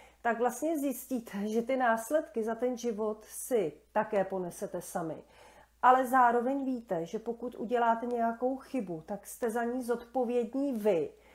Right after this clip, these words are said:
Můžete, eh, se z té chyby poučit, máte z ní obrovskou autentickou zkušenost. Což pokud někdo vás vláčí vaším životem, nemáte šanci poznat.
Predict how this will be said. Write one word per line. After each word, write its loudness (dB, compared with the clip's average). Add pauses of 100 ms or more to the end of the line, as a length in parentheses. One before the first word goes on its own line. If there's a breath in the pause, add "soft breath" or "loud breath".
(280 loud breath)
Můžete, 4 (440)
eh, 4
se -4
z -10
té 0
chyby -4
poučit, -2
máte -2
z -10
ní -4
obrovskou 0
autentickou 0
zkušenost. -6 (500 loud breath)
Což 2
pokud -2
někdo 2
vás 4
vláčí 0
vaším -4
životem, -2 (320 soft breath)
nemáte 4
šanci -4
poznat. -2